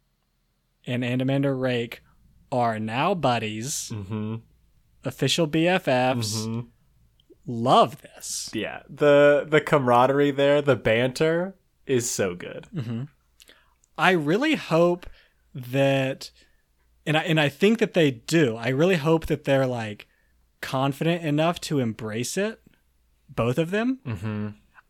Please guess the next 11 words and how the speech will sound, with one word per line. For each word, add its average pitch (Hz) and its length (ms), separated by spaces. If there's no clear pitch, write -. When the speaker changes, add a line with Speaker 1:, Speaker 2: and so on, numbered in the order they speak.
Speaker 1:
'Cause 175 140
I 185 80
Speaker 2:
Mm-hmm. 165 40
Speaker 1:
don't 202 220
want, 196 200
like, 165 300
Whiskey 151 460
Jack 123 500
to 139 140
be 127 220
like, 117 280